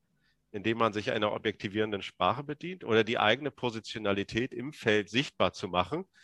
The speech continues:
und, äh, damit natürlich für die, äh, Leserinnen und Leser oder andere wissenschaftliche Nutzer, äh, sozusagen dieses Zugangs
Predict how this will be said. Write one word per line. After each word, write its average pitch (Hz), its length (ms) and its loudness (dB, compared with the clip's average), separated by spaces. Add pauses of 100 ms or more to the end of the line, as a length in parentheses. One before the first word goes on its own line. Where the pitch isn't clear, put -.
(540)
und, 117 360 -2
äh, 117 260 2
damit 120 340 4
natürlich 123 360 2
für 127 200 0
die, 110 380 -2
äh, 110 300 -4
Leserinnen 127 560 2
und 101 120 -4
Leser 127 520 4
oder 101 240 2
andere 113 320 0
wissenschaftliche 110 680 0
Nutzer, 120 680 4
äh, - 20 -4
sozusagen 107 420 -4
dieses 101 300 -8
Zugangs 123 500 0